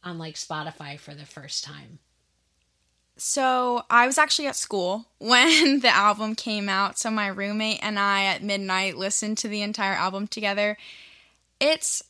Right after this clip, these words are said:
Speaker 2: kind of insane because, like I said, we worked on this project for so long.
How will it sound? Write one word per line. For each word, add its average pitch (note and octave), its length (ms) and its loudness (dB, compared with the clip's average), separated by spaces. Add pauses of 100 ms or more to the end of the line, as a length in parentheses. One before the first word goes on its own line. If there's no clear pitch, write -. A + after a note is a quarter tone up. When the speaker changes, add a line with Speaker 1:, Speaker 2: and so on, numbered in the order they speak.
(240)
Speaker 2:
kind C4 340 0
of F#4 260 0
insane A3+ 680 -2 (560)
because, C4+ 420 0 (340)
like A#3 220 0
I A#3+ 60 0
said, A#3 240 0
we A3 100 -2
worked G3+ 300 -2
on A3+ 100 -2
this G#3+ 160 -4
project G#3 500 -2
for G#3+ 200 -10
so G3 340 -2
long. F#3+ 640 -2